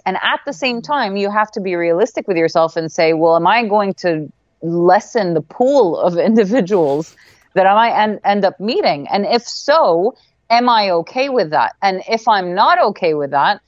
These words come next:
then I need to maybe kind of revisit and reevaluate." And then at the same time, I ask people to take a look at their expectations and say, "Well, are these expectations in line with your value system,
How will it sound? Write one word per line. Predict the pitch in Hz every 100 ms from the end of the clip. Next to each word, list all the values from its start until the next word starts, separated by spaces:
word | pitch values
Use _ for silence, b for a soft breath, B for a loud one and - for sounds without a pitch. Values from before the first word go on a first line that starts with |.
| _ _ _
then | 170 202
I | 220
need | 240 247
to | 254
maybe | 220 214 214 214
kind | - 214
of | 190
revisit | 180 185 208 180 190 180 180
and | 175
reevaluate." | 165 175 175 170 180 180 156 135 -
And | 208 240
then | 285
at | 294
the | 285
same | 269 269
time, | 262 262 254 - b b b
I | 214
ask | 214 226 262 -
people | 262 226 233
to | -
take | 220 233 226
a |
look | 214 214
at | 226
their | 202
expectations | 185 - 190 196 190 196 180
and | 180
say, | 196 180 180 B B
"Well, | 196
are | - 202 254
these | 294
expectations | 262 247 226 - 214 220 208 190
in | - 202
line | 190 190 202
with | 196 175
your | 165 165
value | 156 165 202 254 285
system, | 277 294 - 330